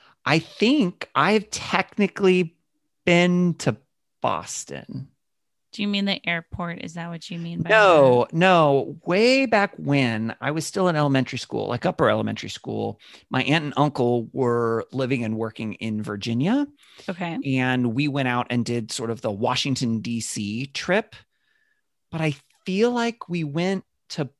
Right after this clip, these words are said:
Speaker 1: Boston because of the Boston Tea, like, the Boston Tea Party in, like, the Bay, maybe?
Speaker 2: Okay.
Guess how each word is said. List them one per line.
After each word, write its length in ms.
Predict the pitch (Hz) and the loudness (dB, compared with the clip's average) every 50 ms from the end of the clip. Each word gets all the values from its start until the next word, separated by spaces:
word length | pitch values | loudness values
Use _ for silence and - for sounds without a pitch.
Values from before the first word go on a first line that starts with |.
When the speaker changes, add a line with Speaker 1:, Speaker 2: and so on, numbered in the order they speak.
| _ _ _ _ _ _ | _ _ _ _ _ _
Speaker 1:
Boston 920 | 175 165 165 175 180 - - - _ - 139 139 139 135 135 135 135 139 139 - _ _ _ _ _ _ _ _ _ _ _ _ _ | 0 0 0 0 -4 -8 -14 -14 _ -4 -4 -2 -2 -2 -4 -4 -6 -8 -10 -12 _ _ _ _ _ _ _ _ _ _ _ _ _
because 340 | 147 135 - - 151 - 160 | -12 -10 -6 -6 -6 -6 -6
of 100 | 143 143 | -4 -2
the 80 | 147 | -2
Boston 600 | 117 143 139 135 151 - - - 135 123 123 120 | 2 2 2 2 0 -4 -6 -4 -2 -2 -2 -4
Tea, 260 | - - - 165 160 - - | -6 -8 -8 -8 -8 -8 -4
like, 220 | - 143 127 - | -2 -2 -2 -2
the 80 | - 131 | -4 -2
Boston 340 | - 147 151 151 - - 139 | 0 0 0 0 -2 -4 -6
Tea 140 | - - 147 | -4 -4 -6
Party 320 | 139 - 160 156 156 147 | -2 -2 -2 -2 -2 -2
in, 80 | 139 131 | -2 -2
like, 180 | 131 123 - _ | -2 -4 -4 _
the 80 | - | -10
Bay, 560 | 104 - 123 120 131 156 190 233 254 294 - _ _ _ _ _ _ _ _ _ _ _ | -6 -4 -2 -2 -2 -2 -4 -4 -6 -10 -12 _ _ _ _ _ _ _ _ _ _ _
maybe? 580 | 156 160 170 185 226 254 226 294 294 302 311 320 | -4 -2 -2 -2 -2 -2 -4 -4 -4 -4 -4 -6
Speaker 2:
Okay. 560 | 269 254 - - 254 214 196 185 220 285 - | -8 -10 -6 -2 -2 0 0 0 -2 -6 -8